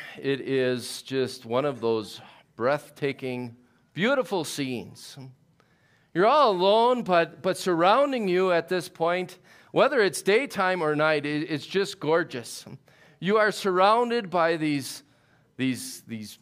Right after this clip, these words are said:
pink oleanders that are just so lush that they even block, uh, the, the, the stream that's kinda snaking its way,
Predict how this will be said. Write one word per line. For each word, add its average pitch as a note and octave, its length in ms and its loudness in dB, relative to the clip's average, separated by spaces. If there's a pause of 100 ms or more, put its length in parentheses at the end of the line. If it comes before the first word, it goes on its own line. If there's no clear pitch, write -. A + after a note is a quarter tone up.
(140)
pink G3+ 460 -4
oleanders C3+ 1000 -4 (520)
that C3+ 140 2
are C3+ 100 2
just A3 300 -4
so C4+ 420 2
lush F3+ 640 -2 (280)
that F3+ 180 4
they G#3+ 140 4
even C4+ 260 -2
block, G3+ 480 -2 (320)
uh, F3 180 4
the, E3 300 0
the, D3 400 2
the C#3 100 -2
stream D#3 800 -4 (340)
that's C3+ 200 -2
kinda F3+ 260 -4
snaking E3 560 -6
its C3+ 240 -8
way, A#2+ 480 -6